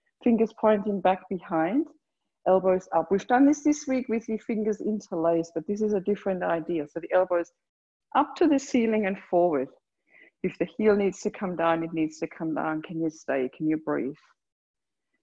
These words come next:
Can you feel some sensation, some opening around that whole, um, armpit area?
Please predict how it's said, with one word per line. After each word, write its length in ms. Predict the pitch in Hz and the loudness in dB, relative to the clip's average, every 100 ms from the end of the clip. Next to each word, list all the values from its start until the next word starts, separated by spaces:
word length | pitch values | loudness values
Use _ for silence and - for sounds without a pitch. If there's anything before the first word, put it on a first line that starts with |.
| _ | _
Can 140 | 175 180 | -4 -4
you 80 | |
feel 420 | 175 - 240 254 254 | -4 2 6 6 6
some 300 | - 214 196 | 2 0 -2
sensation, 840 | 226 196 - 240 226 240 240 214 | -4 -4 -4 -2 0 -2 -6 -6
some 220 | - 185 196 | -6 -6 -2
opening 440 | 226 233 226 190 | -2 -2 -4 -4
around 360 | 175 180 185 190 | -4 -2 -4 -2
that 120 | 180 | -6
whole, 480 | - 202 190 190 190 _ _ _ _ _ _ _ _ - | -6 -4 -4 -4 -8 _ _ _ _ _ _ _ _ -6
um, 340 | 165 160 156 151 _ _ - | -2 0 -2 -6 _ _ -10
armpit 360 | 160 190 - - | -8 -8 -12 -10
area? 420 | 139 139 135 | -8 -8 -8